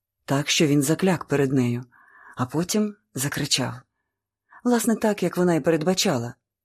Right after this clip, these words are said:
«Ти здуріла?» Потім зовсім так, як вона і уявляла, розсміявся. «Зуби лікувати? Бригада?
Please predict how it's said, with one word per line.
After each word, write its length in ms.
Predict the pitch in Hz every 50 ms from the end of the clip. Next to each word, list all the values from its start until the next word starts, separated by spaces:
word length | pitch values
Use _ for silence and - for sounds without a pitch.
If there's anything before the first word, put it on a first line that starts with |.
| _
«Ти 240 | - 226 233 226 190
здуріла?» 840 | 147 139 135 131 175 208 233 247 269 302 330 370 359 330 226 147 - - _ _ _ _ _ _ _ _ _ _ _ _ _ _ _ _ _
Потім 280 | - 165 160 175 175 165
зовсім 360 | 170 196 180 - 196 190 170
так, 260 | - 190 190 190 -
як 140 | 185 - -
вона 200 | 175 175 175 180
і 140 | - 185 180
уявляла, 500 | 175 180 175 165 170 170 170 175 175 175
розсміявся. 760 | 180 175 - - 202 196 160 147 131 131 135 - - 151 - _ _ - - - _ _ _ _ -
«Зуби 440 | 196 175 170 226 277 330 339 403 403
лікувати? 680 | 381 381 381 370 339 277 233 190 160 - 131 120 - - _ _
Бригада? 760 | - 208 226 214 208 202 220 254 294 339 359 269 226 160 143